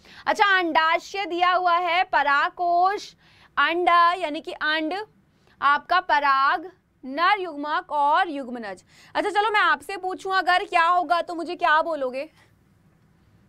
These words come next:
बताओ। चलो, तो बेटा अंडाशय कैसा होता है आपका? हाँ जी, कि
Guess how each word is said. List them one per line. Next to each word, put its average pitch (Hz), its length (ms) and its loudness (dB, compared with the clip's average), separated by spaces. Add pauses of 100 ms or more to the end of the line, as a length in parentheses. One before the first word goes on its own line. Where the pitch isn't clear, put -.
(2750)
बताओ। 240 300 0 (420)
चलो, 247 300 2 (1300)
तो 240 60 4
बेटा 277 280 6
अंडाशय 302 520 2
कैसा 339 320 2
होता 339 240 4
है 330 60 6
आपका? 330 720 2 (120)
हाँ 269 140 -2
जी, 294 640 -2 (300)
कि 262 60 -16